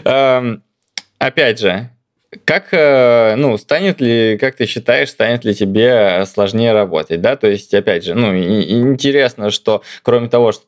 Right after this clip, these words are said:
ты так много бегаешь, да, ты ещё и, эм, работаешь, да, как ты сказал, там офисный сотрудник, но не в офисе. Вот, э, ну, я так понимаю, что, м, это,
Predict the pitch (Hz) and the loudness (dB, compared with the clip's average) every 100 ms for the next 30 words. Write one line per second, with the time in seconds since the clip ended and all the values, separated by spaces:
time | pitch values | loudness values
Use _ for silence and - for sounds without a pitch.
0 | _ 127 110 104 98 110 104 104 110 165 | _ -4 -2 -2 -2 -2 0 0 0 0
1 | 208 131 98 - 131 165 127 135 104 - | 0 0 -2 0 -2 0 -2 0 0 -2
2 | 127 123 117 107 110 113 113 113 113 - | 2 2 2 0 -4 -2 0 2 0 -2
3 | - - - - 98 95 92 101 110 107 | -16 -20 -8 -2 0 0 -4 0 0 2
4 | 117 120 117 98 73 98 104 131 107 - | 0 0 0 0 -4 -6 -2 -2 -4 -6
5 | 95 - 101 92 98 110 107 98 - 104 | -8 -2 -2 0 0 0 -2 -6 -2 0
6 | 98 110 104 110 101 101 92 107 107 120 | 2 0 0 0 0 -2 -2 0 2 2
7 | 196 233 131 120 98 90 220 214 123 110 | 2 0 -4 -4 -2 -2 -4 -4 0 0
8 | 87 _ 110 101 92 170 143 110 151 160 | -2 _ 0 2 0 0 0 0 -2 -2
9 | 135 127 120 127 117 107 - - 110 104 | -4 -2 0 0 0 0 -4 -2 2 2
10 | 107 104 98 92 73 - 92 107 110 98 | 4 2 2 -2 -8 -10 -2 0 2 2
11 | 92 110 117 110 | 0 0 0 -2